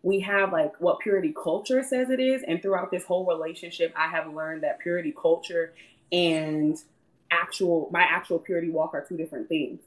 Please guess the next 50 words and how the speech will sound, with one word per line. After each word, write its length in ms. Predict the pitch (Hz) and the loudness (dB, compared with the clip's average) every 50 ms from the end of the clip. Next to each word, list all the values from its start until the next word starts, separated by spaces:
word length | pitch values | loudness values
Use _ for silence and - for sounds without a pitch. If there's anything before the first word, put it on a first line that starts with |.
| _ _ _ _ _ _ _ - | _ _ _ _ _ _ _ -4
Um, 200 | 160 151 - - | -2 -2 -2 0
purity 240 | - 202 185 170 160 | 2 4 4 4 4
culture 340 | 160 - 190 196 196 185 165 | 6 6 6 6 4 2 -2
just 180 | 160 165 - | -4 -4 -2
told 160 | - 165 156 | -2 0 0
me 40 | 156 | 0
to 60 | 143 | 0
stay 180 | - - 170 156 | 0 0 2 2
away 240 | 147 139 139 - 131 | 2 2 2 0 0
from 220 | - - 160 165 - | 0 0 -4 -2 0
things 240 | 165 160 156 156 | 0 -2 0 -2
without 260 | 160 165 - 170 - 156 | -2 -2 0 0 2 2
me 120 | 170 190 | 0 0
truly 360 | - - 220 214 180 165 165 | -2 -6 -8 -4 -2 0 0
understanding. 880 | 165 170 170 156 143 - - - - 160 165 175 175 175 165 156 151 151 | 0 -2 -2 -4 -6 -8 -10 -6 -2 0 0 2 2 0 0 0 -2 0
And 80 | 170 | 4
I'm 80 | - 330 | 6 6
not 120 | 320 269 | 6 6
talking 160 | - 220 185 175 | 4 2 0 2
about 180 | 151 - - | 0 0 2
everybody's 440 | 165 170 160 160 156 143 143 156 - | 2 2 2 2 0 -2 -2 -4 -6
purity 260 | - - 156 147 151 | -6 -4 -4 -2 -4
culture, 300 | 151 - - - - 165 | -4 -4 -4 -4 -4 -4
but 160 | 151 147 147 | -2 -2 0
what 180 | 151 170 180 175 - | 2 2 2 2 2
I've 220 | 170 175 170 175 | 0 0 0 -2
seen 440 | - - - 208 202 185 165 151 160 - _ - - _ - 175 | -4 -10 -6 -2 0 0 0 0 -2 -6 _ -20 -20 _ -8 -4
is 60 | 175 | -2
just, 180 | 180 185 185 - | 0 0 0 0
like, 160 | 170 170 - | -2 -2 0
just 160 | 196 196 196 | -2 -2 2
stay 160 | - 196 180 | 4 6 6
away 220 | 170 165 165 165 170 | 6 6 6 4 2
from 220 | - - 151 147 | 0 -4 -6 -6
stuff. 300 | - - 151 143 - - - _ _ _ _ _ _ - | -4 -2 -2 -2 -2 -4 -8 _ _ _ _ _ _ -4
And 400 | 180 180 175 165 160 156 156 151 - | -2 0 0 0 0 -2 -4 -4 -2
I 140 | 160 175 175 | -2 -2 -2
started 380 | 175 - - 180 196 202 196 - | -2 -4 -2 -2 0 -2 -2 -4
to 80 | 175 165 | -6 -6
see 120 | - 190 | -4 -2
myself 320 | 185 170 165 - 175 165 - | -2 -2 -2 -4 -4 -2 0
getting 280 | 170 156 139 131 - - | 0 0 0 -2 -6 -2
frustrated 720 | - 185 214 240 - - - 180 165 160 156 156 151 151 - | 0 2 2 2 0 -2 -2 0 2 2 2 0 -2 -2 -2
because 280 | 160 156 - 156 151 156 | -4 -2 0 0 0 0
I'm 160 | 151 160 160 | 0 0 0
like, 160 | 156 151 - - | 0 -2 -2 -4
"I'm 100 | 165 170 | -6 -6
craving 480 | - - - 240 240 277 254 277 262 247 | -4 0 2 2 4 4 4 2 2 0
this 160 | 233 233 - - | 0 -2 -4 -4
oneness. 680 | 175 180 214 220 202 196 165 156 143 143 - - - | -2 -2 0 0 0 0 0 0 -2 -4 -6 -10 -14